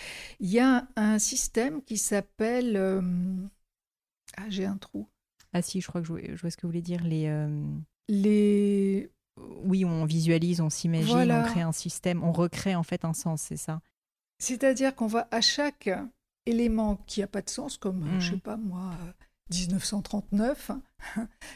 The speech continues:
Speaker 1: c'est de visualiser quelque chose
Speaker 2: Les
Speaker 1: avec
Speaker 2: palais de mémoire.
Speaker 1: les palais mnésiques,
Speaker 2: <laughs>
Speaker 1: exactement, merci. Alors voilà, ce sont les palais mnésiques,
Speaker 2: Ouais.
Speaker 1: c'est-à-dire qu'à partir de choses, euh, qui, qui sont complètement abstraites, comme une date,
Speaker 2: Mm.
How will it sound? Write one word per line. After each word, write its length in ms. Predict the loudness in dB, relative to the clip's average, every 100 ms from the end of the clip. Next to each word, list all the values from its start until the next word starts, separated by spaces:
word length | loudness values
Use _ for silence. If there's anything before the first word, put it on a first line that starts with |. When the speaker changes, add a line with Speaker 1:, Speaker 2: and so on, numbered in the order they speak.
| _
Speaker 1:
c'est 540 | -2 2 4 4 2 0
de 140 | 2
visualiser 680 | 2 2 2 2 2 2 -2
quelque 220 | -4 -6
chose 340 | -6 -6 -4 -4 -2
Speaker 2:
Les 40 |
Speaker 1:
avec 220 | 0 2
Speaker 2:
palais 240 | 4 4 4
de 60 |
mémoire. 300 | 2 2 6
Speaker 1:
les 100 | 6
palais 340 | 6 4 4 6
mnésiques, 680 | 8 8 8 6 4 2 0
Speaker 2:
<laughs> 60 | -2
Speaker 1:
exactement, 580 | -2 2 0 0 -4 0 2
merci. 580 | 0 0 -4 -2 -2 -4 _ -20 -20 _ _ _
Alors 360 | 0 0 0 -4
voilà, 420 | 0 2 4 2
ce 140 | 0 0
sont 140 | 4
les 140 | 6 6
palais 280 | 6 8
mnésiques, 680 | 8 6 4 4 -2 -4 -6 -4
Speaker 2:
Ouais. 200 | -4 -4 -8
Speaker 1:
c'est-à-dire 800 | -6 -4 2 2 2 -2 -2 -2
qu'à 140 | -4 -4
partir 400 | -4 -4 -4 -2
de 120 | -2
choses, 640 | -4 -4 -2 -2 -4 -8 -12 _
euh, 400 | -8 -6 -8 -10 -12 -16
qui, 200 | -20 -20 _
qui 120 | -6
sont 160 | -4
complètement 440 | -4 -4 -4 -2 -4
abstraites, 580 | -2 -6 -6 -10 -10 -10
comme 180 | -4 -2
une 180 | 0 0
date, 400 | -2 -4 -10 -8 -6
Speaker 2:
Mm. 220 | -4 -4